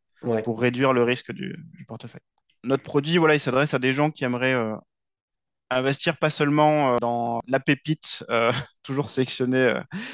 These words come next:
Speaker 2: la pépite et perdre tout son argent dans, <laughs> dans, dans chaque pépite, euh, plutôt pour investir de manière globale dans des actifs, voilà, plutôt du top deux cents,
Speaker 1: Ok.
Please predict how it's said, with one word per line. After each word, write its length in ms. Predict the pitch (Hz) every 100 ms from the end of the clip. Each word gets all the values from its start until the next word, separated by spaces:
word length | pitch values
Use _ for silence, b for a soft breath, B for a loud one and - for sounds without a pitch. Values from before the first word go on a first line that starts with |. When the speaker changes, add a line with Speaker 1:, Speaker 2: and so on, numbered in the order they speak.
| 254 196 -
Speaker 2:
la 120 | 120
pépite 400 | 135 131 139 143
et 60 | 120
perdre 320 | 120 120 131
tout 140 | -
son 140 | - 127
argent 300 | 123 123 123
dans, 120 | 123
<laughs> 300 | 135 - -
dans, 180 | 131 120
dans 200 | 120 127
chaque 200 | - -
pépite, 340 | - - 170 - B B B B -
euh, 120 | 123
plutôt 340 | - 135 165 165
pour 200 | - 131
investir 400 | 135 131 - 143
de 40 |
manière 260 | 131 131 123
globale 440 | 139 143 156 147
dans 140 | 131 135
des 160 | 135
actifs, 340 | 131 - 143 147
voilà, 180 | - 117
plutôt 260 | - - 139
du 120 | 131
top 160 | 135 120
deux 140 | 127
cents, 200 | - 170 - _ _ B B B
Speaker 1:
Ok. 200 | 120